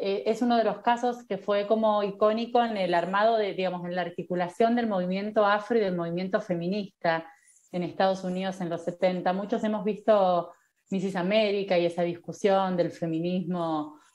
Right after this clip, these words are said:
por la igualdad, orquestado desde los grandes centros, pero al mismo tiempo en Estados Unidos estaba haciendo esa discusión.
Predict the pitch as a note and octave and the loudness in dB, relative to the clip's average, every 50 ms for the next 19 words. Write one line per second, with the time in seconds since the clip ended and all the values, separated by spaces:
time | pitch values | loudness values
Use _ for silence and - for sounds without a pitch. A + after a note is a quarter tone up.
0 | _ _ - - F3 F3 E3+ E3+ E3+ E3 E3+ E3 E3 E3+ F3+ F#3+ F#3+ F#3+ G3 G3 | _ _ 0 2 2 4 4 4 4 4 2 2 2 2 2 2 2 2 2 2
1 | G3 F#3+ F#3+ F#3+ F#3+ - E3 E3 D#3 D#3+ D3 - E3 - - F#3+ F3+ F3+ F#3 F3+ | 2 0 0 -2 -2 -4 -6 -6 -6 -6 -8 -12 -14 -10 -6 -4 -2 0 0 0
2 | E3 D#3 E3 E3 D#3+ D#3 F#3 F#3 F#3+ F#3+ F#3+ - A3 A3 A3 A#3 A3+ - A3 G3+ | -2 -2 -4 -6 -4 -2 -2 -2 -2 -2 -4 -4 -2 0 0 0 0 0 0 0
3 | G3 G3 G#3 A3 B3 C4 B3 C4 C4 B3 A#3+ B3 B3 B3 B3 B3 A3+ G3 - - | 0 2 2 2 2 2 2 2 0 0 0 0 0 0 0 0 -2 -2 -2 0
4 | G#3 G#3 G#3 G#3 G#3 G3+ G#3 A3 A3 - G3 F#3 - G3 G3 F#3 F#3+ F#3+ F#3 F#3+ | 0 0 0 -2 -6 -6 -4 -4 -6 -6 -6 -4 -2 -2 -2 -2 -2 -4 -4 -4
5 | F#3 F#3+ F3 E3+ D#3+ - - D#3+ - - E3+ D#3 | -2 -2 -2 -2 -2 -4 -8 -8 -4 -4 -4 -4